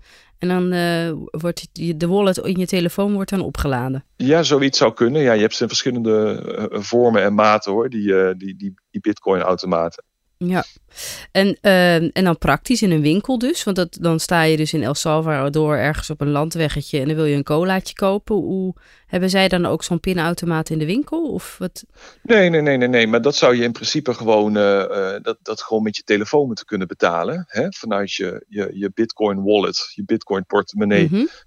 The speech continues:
Speaker 2: reken je dan af voor dat, voor dat colaatje. Maar het ding is dat, kijk, eh, we zijn gewend om dan in, in praktische termen, eh, na te denken van hoe moet dat dan, hè? En wat voor soort app gebruik je daarbij? En hebben ze dan een Q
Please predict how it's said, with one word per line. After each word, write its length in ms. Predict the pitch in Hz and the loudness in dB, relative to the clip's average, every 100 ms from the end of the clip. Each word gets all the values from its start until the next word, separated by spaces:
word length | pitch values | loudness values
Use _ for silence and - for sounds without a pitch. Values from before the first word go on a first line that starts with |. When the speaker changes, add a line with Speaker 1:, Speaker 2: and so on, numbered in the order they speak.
| - | -2
Speaker 2:
reken 380 | 110 117 - | 2 2 0
je 80 | 98 | -2
dan 160 | 95 98 | 0 0
af 320 | 123 - - | 0 -2 -10
voor 200 | - 113 | -4 0
dat, 260 | 101 92 - | 2 0 -4
voor 200 | - 113 | -8 -4
dat 140 | 104 - | -4 0
colaatje. 680 | 139 131 101 87 - - 170 - - - _ | 2 4 4 0 -2 -6 -6 -12 -18 -18 _
Maar 360 | - 127 156 - | -2 0 0 -4
het 180 | - 123 - | -8 -8 -2
ding 240 | 156 151 | -2 0
is 220 | 147 123 | -2 0
dat, 240 | - 123 - | 0 0 0
kijk, 340 | 139 131 - _ | -2 -2 -6 _
eh, 100 | - 117 117 - 117 113 110 107 98 | -6 -4 -2 -4 -8 -8 -10 -12 -14
we 80 | - | -6
zijn 220 | 123 127 127 | 0 0 0
gewend 320 | 123 131 135 | 2 2 2
om 120 | 127 | 2
dan 300 | 120 113 113 | 2 2 0
in, 160 | 120 113 | -2 -4
in 160 | 117 | -4
praktische 520 | - 156 - 131 - | 0 -2 0 -2 -2
termen, 540 | - 120 104 95 92 92 95 95 | 2 2 4 4 2 2 2 0
eh, 60 | 98 | -2
na 220 | 104 98 | 0 0
te 120 | 98 | 0
denken 320 | 95 95 92 98 | -2 -4 -4 -6
van 120 | 95 | -4
hoe 100 | 101 | -4
moet 140 | 113 | -2
dat 160 | 101 92 | 0 2
dan, 260 | 90 110 104 | 2 2 0
hè? 100 | 120 | 0
En 140 | 139 | 0
wat 180 | 92 92 | -4 -8
voor 100 | - | -6
soort 240 | - 92 - | -8 -8 -6
app 160 | - | -6
gebruik 400 | - 98 95 90 | -6 -2 0 0
je 100 | - | -2
daarbij? 560 | 92 87 90 85 90 90 | -2 0 2 2 2 0
En 120 | 82 | -4
hebben 180 | 82 80 | -6 -8
ze 80 | - | -10
dan 120 | 82 | -10
een 60 | 85 | -10
Q 240 | - 92 | -8 -2